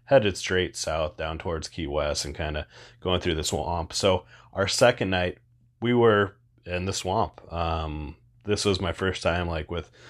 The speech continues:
any gator encounters. I don't, I, I, never saw 'em, you know.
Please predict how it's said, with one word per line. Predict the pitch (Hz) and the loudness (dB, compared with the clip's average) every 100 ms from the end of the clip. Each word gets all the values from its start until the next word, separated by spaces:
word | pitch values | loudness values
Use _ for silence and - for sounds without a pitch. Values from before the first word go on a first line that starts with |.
| - - - | -20 -12 0
any | 117 98 | 2 4
gator | 98 101 92 | 4 4 4
encounters. | 87 - 95 87 85 85 92 - | 0 -2 -2 -2 -4 -6 -8 -6
I | 85 | -6
don't, | 82 - _ _ _ _ - - 110 | -6 -10 _ _ _ _ -16 -4 2
I, | 120 - - - - _ 135 | 2 0 -14 -18 -20 _ -6
I, | 123 80 | -4 -2
never | 113 143 127 113 | 6 6 6 4
saw | - 107 98 | 6 6 6
'em, | 104 104 | 2 -2
you | 98 | -4
know. | 87 | -4